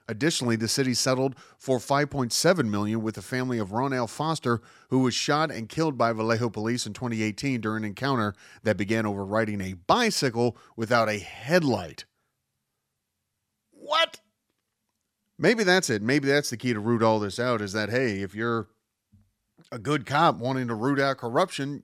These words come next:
you can get paid. Granted, you'll never be a cop again, but you'll get paid. British and American airstrikes against Iranian-backed Houthis in Yemen have significantly escalated tensions. Well, of course it would.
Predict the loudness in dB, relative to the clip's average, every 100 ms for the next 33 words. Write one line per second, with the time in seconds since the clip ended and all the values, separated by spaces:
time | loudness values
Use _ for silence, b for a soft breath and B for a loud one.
0 | _ -10 -6 -4 -4 -2 -2 -2 -6 -8
1 | _ _ _ _ 2 2 2 0 -2 -2
2 | -4 -8 -4 -4 -4 6 8 8 6 -2
3 | -2 -2 -4 -4 -6 -4 -2 -2 2 0
4 | 0 -6 -14 _ _ _ _ _ _ _
5 | _ _ _ 2 4 4 2 2 0 0
6 | 0 2 0 -2 -4 -4 -2 -2 -2 -2
7 | 0 0 2 2 4 2 0 0 0 0
8 | -8 -6 -6 0 0 2 2 2 2 0
9 | -2 -4 -2 -2 0 0 0 0 -2 -2
10 | -4 -6 -4 -8 -6 -4 -4 -4 -12 0
11 | 0 0 -6 -8 -8 -8